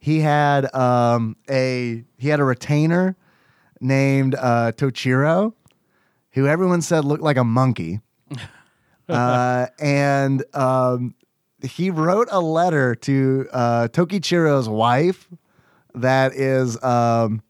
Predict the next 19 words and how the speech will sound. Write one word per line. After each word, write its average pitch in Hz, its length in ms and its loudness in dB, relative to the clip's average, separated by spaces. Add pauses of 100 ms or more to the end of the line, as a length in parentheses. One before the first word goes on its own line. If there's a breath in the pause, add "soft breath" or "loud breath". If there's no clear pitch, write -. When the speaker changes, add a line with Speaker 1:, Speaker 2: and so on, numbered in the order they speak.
(380)
Speaker 1:
pretty 185 280 -2
good, 156 440 0 (300)
where 127 160 0
he 131 80 2
says 143 360 -2
that 139 140 2
he's 135 140 0
delighted 139 440 2
that 143 120 -2
she 139 100 -6
came 143 200 0
to 143 80 0
the 139 80 -2
castle. 117 560 -2 (500 soft breath)
Um, 120 720 2 (280 soft breath)
"Thanks 143 220 -2
for 170 80 -4
the 175 140 0
gifts. 135 500 -2